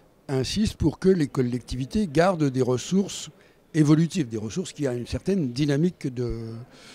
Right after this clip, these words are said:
de croissance. Donc ça nous fixe, si vous voulez, un espèce de, d'éventail de solutions entre lequel, entre lesquelles nous allons maintenant chercher. Si vous prenez les différentes bases imposables, imaginables, vous n'en avez pas énormément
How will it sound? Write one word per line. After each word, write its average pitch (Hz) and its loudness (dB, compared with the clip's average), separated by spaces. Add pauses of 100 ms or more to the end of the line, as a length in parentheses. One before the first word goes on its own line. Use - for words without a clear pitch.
(240)
de 131 2
croissance. 120 0 (420)
Donc 156 6
ça 147 2
nous 156 4
fixe, - -2
si 170 -4
vous 135 -2
voulez, 147 4
un 123 -2
espèce 120 -6
de, 117 -4
d'éventail 165 2
de 131 2
solutions 127 -2 (420)
entre 143 0
lequel, 165 2
entre 143 -2
lesquelles 131 0
nous 139 2
allons 139 0
maintenant 127 -2
chercher. 147 -4 (160)
Si - -4
vous 170 0
prenez 165 6
les 131 0
différentes 147 -2
bases 160 0
imposables, 127 0 (300)
imaginables, 139 -2 (640)
vous 151 2
n'en 165 4
avez 151 2
pas 143 0
énormément 170 0